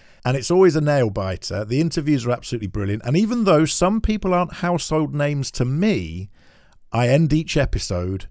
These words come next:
just awestruck." Obviously, they're all such interesting mix of people, from the lady running the Dutch organisation to the expert on Jaguar police vehicles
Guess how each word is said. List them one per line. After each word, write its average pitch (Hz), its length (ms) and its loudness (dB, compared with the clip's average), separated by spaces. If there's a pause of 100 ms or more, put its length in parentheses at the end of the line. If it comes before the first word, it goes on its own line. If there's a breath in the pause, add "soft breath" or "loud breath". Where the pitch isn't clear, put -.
(120)
just - 480 -4
awestruck." 104 760 -6 (460)
Obviously, 127 460 0
they're 139 220 0
all 147 120 0
such - 400 -2 (100)
interesting 156 640 2
mix 139 240 -4
of 151 200 -4
people, 165 480 0 (200 loud breath)
from 151 160 -2
the 156 60 2
lady 208 320 4
running 208 320 4
the 185 80 2
Dutch 180 340 0
organisation 165 920 2
to 160 120 -2
the 151 140 2
expert 180 520 0
on 139 200 0
Jaguar 190 480 2
police 185 420 0
vehicles 131 720 -2